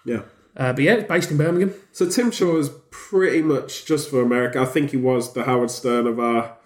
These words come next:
Speaker 2: Yeah.
Speaker 1: local. I mean, really local radio. It's national, but it, we, we
Speaker 2: Mm.
Speaker 1: had it locally.
Speaker 2: Yeah.
Speaker 1: Uh, it's quite weird. At that point, we had a lot of radio going on here
Speaker 2: Yeah,
Speaker 1: in
Speaker 2: we
Speaker 1: the,
Speaker 2: used
Speaker 1: in
Speaker 2: to
Speaker 1: the
Speaker 2: have
Speaker 1: Midlands.
Speaker 2: B R M B. They, um, they did
Speaker 1: We had
Speaker 2: Party
Speaker 1: the
Speaker 2: in the Park
Speaker 1: Bear
Speaker 2: every
Speaker 1: as well
Speaker 2: year
Speaker 1: in
Speaker 2: and,
Speaker 1: Warwick.
Speaker 2: yeah,
Speaker 1: Yeah,
Speaker 2: yeah.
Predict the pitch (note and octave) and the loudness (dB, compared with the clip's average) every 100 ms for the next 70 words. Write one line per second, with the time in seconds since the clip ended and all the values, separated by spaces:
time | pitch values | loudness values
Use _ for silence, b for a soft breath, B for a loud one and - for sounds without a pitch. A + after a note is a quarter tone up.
0 | b - G3 F3 D#3 - C3+ D3+ D3+ D3 | b -2 2 2 0 -4 0 4 4 4
1 | C#3+ A2 - - D3+ D#3+ D3+ E3+ E3+ D#3+ | 2 0 -4 -2 0 2 2 2 2 2
2 | C#3+ C#3 B2+ B2+ B2+ C3 F3+ F3+ F#3+ A#3 | 2 2 0 -2 2 2 2 0 -4 -4
3 | - B2 A#2 C3 C3 B2 - - - - | -6 -6 -2 -2 0 -2 -6 -16 -20 -20
4 | E3+ C#3+ C3+ B2 - B2+ B2 A#2 A#2 A2+ | -6 0 0 2 2 2 2 2 2 0
5 | A#2+ A2 - - C#3 D#3+ A3 - - C#4+ | -2 -6 -8 -8 -4 0 0 -2 -2 0
6 | C#3+ C#3+ A#3 C#4+ F3 - D#3 - - E3 | 2 2 2 0 -2 -2 -2 -2 -2 0
7 | C#3+ A#2+ B2+ B2 A#2+ D#3+ F3+ D3+ B2+ A2+ | 2 2 0 0 0 2 0 -2 -2 0
8 | A2 G#2+ A2+ A2 G#2+ G2 A2 G#2 b b | -2 -4 -6 -6 -8 -6 -6 -6 b b
9 | F3+ A3+ F4 E4 C#4+ C4 B3 C3+ C3 A#2+ | -2 0 0 0 0 0 0 0 0 -2
10 | A2 G3 E3+ D#3 D3 D#3 F#3+ B3 G#3+ F3 | -2 0 2 2 2 2 0 0 2 2
11 | D#3 D3 C#3 D#3+ D3+ G3+ F#3+ C#3 C3 C3+ | 2 2 2 0 0 2 2 0 -2 0
12 | D#3+ G3 G3+ D3 C3+ D3+ F3+ D3 B2 A#2 | 0 2 2 0 0 2 2 2 2 0
13 | C3+ D#3+ E3 D3 | 0 0 0 0